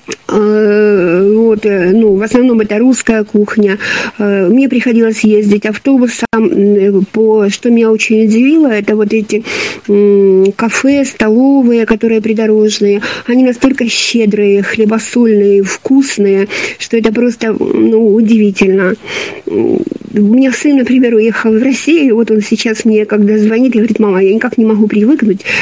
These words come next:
к русским пирожкам. Они вот такие вот, э, он идет с работы, и, и каждый раз он соблазняется на эти пирожки или чебуреки.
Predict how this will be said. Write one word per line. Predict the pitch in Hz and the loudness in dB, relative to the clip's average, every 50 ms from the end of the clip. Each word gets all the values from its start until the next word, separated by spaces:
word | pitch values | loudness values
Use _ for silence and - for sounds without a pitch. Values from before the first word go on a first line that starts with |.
| - - | -6 -6
к | - - | -4 -2
русским | 247 254 233 - - 214 208 | -2 -2 -2 -2 -2 -2 -2
пирожкам. | 220 220 226 220 - - - 190 190 214 208 - - - - - - | -2 -2 -2 -4 -6 -6 -6 -4 -2 -4 -4 -6 -8 -12 -12 -12 -8
Они | - 220 226 240 240 | -4 -2 0 0 2
вот | 233 233 226 - | 0 0 -2 -2
такие | - 247 233 - 277 269 | -4 -6 -4 -2 -2 0
вот, | 214 196 185 - - - - | 0 -2 -4 -6 -8 -8 -6
э, | - - - - - - | -4 -2 -2 -2 -2 0
он | 208 220 220 | 0 0 0
идет | 214 202 220 208 - | 0 0 -2 -4 -4
с | - - | -2 0
работы, | 233 247 277 370 392 381 - 240 | 2 2 2 2 2 0 0 0
и, | 208 214 220 214 214 202 196 - - 214 214 | 2 2 2 2 2 2 2 2 2 0 0
и | 214 | 0
каждый | - 247 247 233 220 - 233 | 0 0 0 0 0 0 0
раз | 254 269 285 269 - | 0 0 0 0 0
он | 262 226 226 | 0 0 0
соблазняется | - - 240 220 240 240 208 262 302 277 254 226 - 214 | 0 0 0 0 0 0 0 0 2 2 0 0 0 0
на | 214 | 0
эти | 214 214 208 220 | 0 0 0 -2
пирожки | 208 - 220 208 214 - - - - | -2 0 -2 -4 -4 -6 -6 -2 -2
или | 240 214 | -2 -2
чебуреки. | 208 - - 220 208 214 214 196 208 - - - 226 | -2 -2 0 0 2 2 2 0 -2 -4 -4 -6 -8